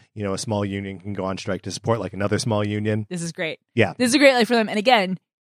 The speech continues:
Speaker 2: she now has a supernatural secret.
Speaker 1: Yes.
Speaker 2: And she doesn't really care about anybody else's. Like, she's like, "Hey," she says hi to them when they come visit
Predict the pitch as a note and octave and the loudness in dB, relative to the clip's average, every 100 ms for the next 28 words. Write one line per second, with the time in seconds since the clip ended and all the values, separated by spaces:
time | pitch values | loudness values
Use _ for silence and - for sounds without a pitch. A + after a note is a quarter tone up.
0 | _ - - A3 A3+ G#3+ A3 G3 F#3 - | _ -8 -2 0 2 4 4 2 0 -2
1 | G#3+ - A3+ A#3+ B3+ C4 G3 - C3 D3+ | -6 -4 0 0 0 -2 -2 -4 -6 -6
2 | - G2+ F#2+ D#2+ - - - G3+ G3+ - | -6 -4 -4 -4 -6 -8 -2 2 4 2
3 | G3 A3 A3 A#3 G#3+ G3+ - F3+ E3 D#3+ | 6 6 6 2 -2 -4 -4 -2 -2 -2
4 | C#3 D#3+ D3 D#3+ D3+ D3 - D3 - - | -4 -6 -6 -4 -4 -4 -6 -12 2 2
5 | - - _ - G#4 G#4 G4+ B3 C#4+ E4+ | 2 -2 _ -8 -4 2 4 6 8 8
6 | B3+ - E4 B3+ G3 A#3+ F#3 E3+ E3+ F3+ | 6 4 4 6 6 6 4 0 -4 -2
7 | E3+ E3+ D#3+ D#3 | -2 0 -2 -4